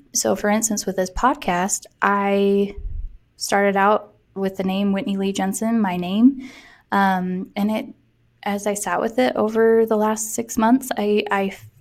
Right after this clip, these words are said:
didn't, it didn't feel right. It didn't feel right for this. This feels more, the podcast feels more like it need-, it needs its own name, and I'm just here to kind of speak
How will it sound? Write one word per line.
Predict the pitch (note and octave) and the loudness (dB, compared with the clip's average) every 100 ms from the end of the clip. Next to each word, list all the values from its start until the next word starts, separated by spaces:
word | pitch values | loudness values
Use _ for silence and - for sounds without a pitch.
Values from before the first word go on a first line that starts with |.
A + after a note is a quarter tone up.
| - | -12
didn't, | - G3 A#3+ A#3 | -6 -4 -6 -6
it | A3 | -2
didn't | C4 C4+ | 0 0
feel | F4 F4+ | -2 0
right. | F3 D#3 - G#3+ | -2 -4 -8 -2
It | |
didn't | G#3 A#3+ A#3+ | 0 0 2
feel | B3+ | 4
right | B3 A#3 | 4 2
for | - G3+ | -2 -2
this. | F#3+ - - - | -2 -2 -14 -4
This | G3+ G3+ | -2 -2
feels | - A#3+ A#3+ A#3 | -2 4 6 6
more, | G#3+ G#3 G#3 G#3 G#3+ - - - _ | 2 2 2 2 0 -8 -20 -20 _
the | - | -8
podcast | - A3 A3 B3 B3+ - | 0 0 2 0 0 0
feels | A3+ A3 | -2 0
more | G#3 G3+ G3+ G3+ G#3 | 2 2 2 2 0
like | F#3+ F#3+ G3+ G#3 - - _ _ _ _ - | 0 0 0 -6 -14 -20 _ _ _ _ 2
it | G#3 G#3 | 2 4
need-, | G#3 G3 G3 _ | 2 0 -2 _
it | G#3+ G#3 | 0 4
needs | A3 C4 C4+ B3 | 6 8 8 4
its | A3+ F#3+ | 2 0
own | F#3 F3+ | 0 -2
name, | D#3+ E3 E3+ - | -4 -8 -8 -4
and | G3 | -2
I'm | - F#3+ F#3+ | 0 0 -2
just | F#3+ F#3+ - | -2 -4 -4
here | G3 G3 | -4 -4
to | - | -4
kind | F#3+ F#3 F3+ | -6 -4 -4
of | F3 F#3 - _ _ | -6 -10 -18 _ _
speak | - - G3 F#3 - - | -10 -6 -6 -6 -8 -10